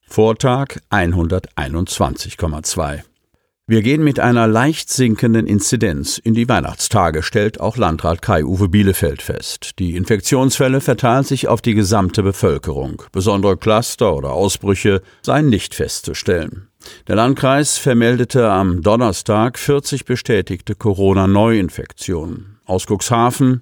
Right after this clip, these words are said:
neun Fälle, Geestland und Schiffdorf je sechs, Landhadeln und Lockstedt je fünf, aus der Gemeinde Wurster Nordseeküste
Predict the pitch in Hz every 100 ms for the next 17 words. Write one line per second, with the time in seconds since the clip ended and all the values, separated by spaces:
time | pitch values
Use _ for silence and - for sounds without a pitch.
0 | - 71 85 95 90 87 60 55 90 92
1 | 104 110 - 110 104 98 - 135 - 107
2 | 104 - 101 104 87 - - - _ _
3 | - 95 101 107 107 117 117 87 - 85
4 | 92 - 98 95 - 92 - 117 123 -
5 | 90 - 95 90 90 90 92 82 82 -
6 | 80 82 98 - 90 92 85 - 85 82